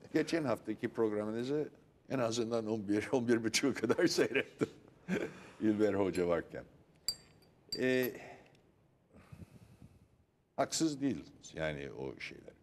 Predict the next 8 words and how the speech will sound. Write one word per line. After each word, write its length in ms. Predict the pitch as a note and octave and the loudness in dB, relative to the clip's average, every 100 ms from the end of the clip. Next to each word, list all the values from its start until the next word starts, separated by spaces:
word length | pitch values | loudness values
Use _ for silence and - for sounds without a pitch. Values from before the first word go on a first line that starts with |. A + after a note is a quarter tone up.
| - - | -20 -12
Yalnız 400 | - F3 A2 - | -6 -4 -4 -6
Amerika'da 540 | G#2+ C3+ G#2+ G2 G#2+ F2+ | -6 -4 -4 -4 -6 -4
böyle 240 | F#2 D#2 | -6 -4
bir 60 | E2 | -8
problem 480 | - D2 C2+ C#2 C2+ | -8 -10 -10 -16 -16
var. 120 | - - _ _ _ _ _ _ _ _ _ _ _ _ _ _ _ _ _ _ _ _ _ _ _ _ _ _ _ _ _ _ _ _ _ | -18 -20 _ _ _ _ _ _ _ _ _ _ _ _ _ _ _ _ _ _ _ _ _ _ _ _ _ _ _ _ _ _ _ _ _
Türk 240 | E3 - - | -2 0 0
tarihi, 380 | C2 A#1 - | -2 -4 -12